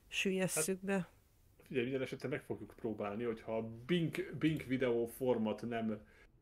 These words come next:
Speaker 2: szakad ránk mindenestül, akkor persze, abszolút.
Speaker 1: Nem,
Speaker 2: Let's, let's
Speaker 1: nem,
Speaker 2: do
Speaker 1: nem
Speaker 2: that.
Speaker 1: szakad ránk szerintem, és nem, nem vagyok benne biztos, hogy feltétlen Bing videó formattal lett csinálva.
Speaker 2: Hát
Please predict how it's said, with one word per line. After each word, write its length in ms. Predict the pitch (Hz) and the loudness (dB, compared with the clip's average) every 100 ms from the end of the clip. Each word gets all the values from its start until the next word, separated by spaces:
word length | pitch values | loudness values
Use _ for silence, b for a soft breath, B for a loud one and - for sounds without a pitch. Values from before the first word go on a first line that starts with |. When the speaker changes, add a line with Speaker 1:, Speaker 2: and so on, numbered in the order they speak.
| - | -20
Speaker 2:
szakad 440 | - - 135 123 120 | -6 -2 0 2 2
ránk 300 | 117 117 113 | 2 0 0
mindenestül, 680 | 123 123 160 180 - 180 165 | 0 2 2 0 -2 0 0
akkor 360 | 139 - 165 | -2 -2 -2
persze, 380 | 160 95 - 127 | 0 -4 -2 -4
abszolút. 580 | 120 - 160 165 - - - | -4 -2 -4 -4 -8 -16 -14
Speaker 1:
Nem, 360 | - 233 214 208 | 6 10 12 10
Speaker 2:
Let's, 40 | |
let's 80 | 240 247 | 6 6
Speaker 1:
nem, 100 | 254 | 8
Speaker 2:
do 60 | |
Speaker 1:
nem 120 | 247 233 | 10 8
Speaker 2:
that. 100 | - | 6
Speaker 1:
szakad 340 | 220 226 214 | 2 4 4
ránk 200 | 214 214 | 4 4
szerintem, 520 | - 226 214 208 220 | 2 2 4 2 2
és 140 | 214 - | 2 2
nem, 160 | 220 | 2
nem 360 | 220 131 220 226 | 2 2 4 4
vagyok 240 | 214 196 | 4 4
benne 240 | 190 190 190 | 2 2 2
biztos, 420 | 185 - 202 - | 0 -2 -4 -4
hogy 100 | 208 | -4
feltétlen 540 | - 202 196 208 202 | -2 0 0 0 0
Bing 240 | 190 190 190 | 4 2 2
videó 240 | 196 190 196 | 0 0 -2
formattal 720 | - 180 180 185 - 202 196 | -2 -4 -2 -4 -6 -4 -2
lett 160 | 196 - | -2 -6
csinálva. 540 | - 208 202 208 214 - - - | -6 -2 0 -2 -4 -8 -20 -16
Speaker 2:
Hát 100 | 156 | -8